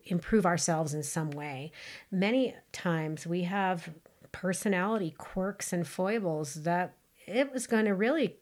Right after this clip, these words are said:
make our life a lot better if we sort out. <laughs> You know,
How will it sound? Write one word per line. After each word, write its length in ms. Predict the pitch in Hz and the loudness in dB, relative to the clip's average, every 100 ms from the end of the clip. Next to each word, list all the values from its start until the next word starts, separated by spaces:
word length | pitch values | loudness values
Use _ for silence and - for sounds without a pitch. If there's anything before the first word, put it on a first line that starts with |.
| _ _ - | _ _ -2
make 180 | 202 | 0
our 120 | 190 185 | 2 0
life 220 | 196 208 | 0 0
a 60 | |
lot 240 | 190 196 165 | 0 -2 -2
better 240 | 185 370 | -2 0
if 140 | 262 - | -2 0
we 80 | |
sort 320 | 165 - 196 190 | -2 0 0 0
out. 400 | 240 392 - - - - | -2 -2 -4 -8 -14 -8
<laughs> 60 | 214 480 679 698 679 719 698 - | -6 -6 -4 -4 -4 -6 -8 0
You 120 | - | 0
know, 260 | 190 262 | 2 -2